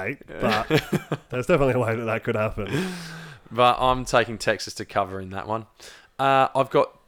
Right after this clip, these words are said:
Speaker 2: two units on Clemson to cover the,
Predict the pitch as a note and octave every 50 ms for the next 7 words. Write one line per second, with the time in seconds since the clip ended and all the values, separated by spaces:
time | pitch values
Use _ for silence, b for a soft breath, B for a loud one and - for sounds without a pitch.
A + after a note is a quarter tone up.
0 | _ - - - - - F3 F3+ G3 F#3 G3+ G#3+ G#3+ G3+ F#3+ - - F3+ D3 A#2+
1 | - - - - A2+ A2 A#2+ C#3+ D#3 D#3+ E3 F#3 F#3+ F3+ - - B2+ - - -
2 | B2+ A#2+ B2+ B2+ A2+ G#2+ A#2+ A#2+ A#2+ A#2+ A#2+ A#2 -